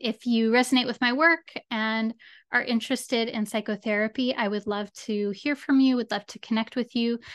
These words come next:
You can find out more about my process and my approach on my website, the astropsyche dot com. And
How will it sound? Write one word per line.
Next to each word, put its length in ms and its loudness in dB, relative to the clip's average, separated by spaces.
You 80 -4
can 180 6
find 240 4
out 140 4
more 220 4
about 460 4
my 220 -2
process 760 0
and 220 -4
my 120 -2
approach 640 -2
on 160 0
my 140 -2
website, 580 -2
the 80 -2
astropsyche 800 -6
dot 240 -8
com. 560 2
And 540 2